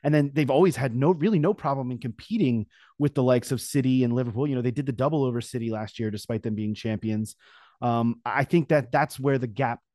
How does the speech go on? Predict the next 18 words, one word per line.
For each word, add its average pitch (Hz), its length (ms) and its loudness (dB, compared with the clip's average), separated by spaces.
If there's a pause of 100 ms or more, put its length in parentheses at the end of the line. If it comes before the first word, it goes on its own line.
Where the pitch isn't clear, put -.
(180)
really 139 320 2
should 120 200 -6
be 113 80 -4
closed. 110 240 -4
It's, 123 180 -8
it's, 156 240 -2 (320)
it's 131 140 2
beating 185 360 4
teams 156 380 2
like 135 160 0
Southampton 131 920 0 (340)
and, 131 360 0
you 139 100 0
know, 120 180 0
in 127 120 2
past 135 320 -2
years, 127 200 0
Burnley, 131 640 0